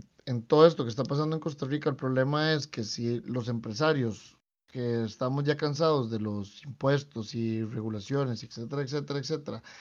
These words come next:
simplemente dejamos de pagar los impuestos,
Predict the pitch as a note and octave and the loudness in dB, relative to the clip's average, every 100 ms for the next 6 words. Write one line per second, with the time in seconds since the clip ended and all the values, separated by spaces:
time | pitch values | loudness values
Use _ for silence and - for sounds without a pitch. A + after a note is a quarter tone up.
0 | - _ - - C#3 D3 D#3 E3 C#3+ A2+ | -20 _ -8 0 2 4 4 4 4 -6
1 | G#2 - A2+ A#2+ C#3+ D#3 D3+ D3+ D3+ A#2+ | -8 -6 -2 -2 -2 -2 0 2 2 0
2 | A2+ A2 C3+ C#3+ - E3+ - - | -6 0 0 0 -4 -14 -16 -20